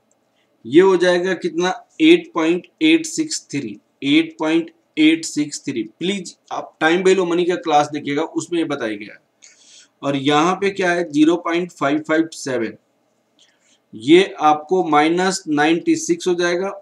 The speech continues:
और फ़ाइव को इससे multiply करेंगे तो फ़ोर्टी फ़ोर पॉइंट थ्री टू हो जाएगा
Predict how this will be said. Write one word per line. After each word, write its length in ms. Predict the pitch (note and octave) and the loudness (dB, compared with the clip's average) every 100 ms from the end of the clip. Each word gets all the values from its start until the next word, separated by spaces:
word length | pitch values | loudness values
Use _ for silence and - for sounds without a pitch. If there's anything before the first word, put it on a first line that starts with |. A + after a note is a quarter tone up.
| _ _ _ _ C#3+ | _ _ _ _ -2
और 180 | D3+ D3 | -2 -2
फ़ाइव 380 | C#3+ C#3+ F#3 - | 0 2 2 2
को 140 | F#3 | 0
इससे 200 | E3+ - D#3+ | 0 -2 -2
multiply 600 | D3 C#3+ D3+ C#3 C#3+ E3 | -2 -2 -6 -2 0 0
करेंगे 460 | E3+ E3+ E3+ F#3 | 0 -2 0 0
तो 160 | F#3 E3+ | 0 -6
फ़ोर्टी 520 | - - C#3+ C#3 F3 E3 | -8 -8 -8 -6 -8 -8
फ़ोर 480 | _ - C#3+ F3 F3 D3 | _ -6 0 0 -2 -4
पॉइंट 380 | C3+ D3+ G#3 _ _ _ _ _ _ _ _ _ - | -2 -2 -6 _ _ _ _ _ _ _ _ _ -14
थ्री 200 | C#3+ D3 | -4 -4
टू 220 | D3 D#3 | 0 0
हो 120 | C3+ A2 | 0 -2
जाएगा 420 | G#2 F#2+ - | -4 -8 -14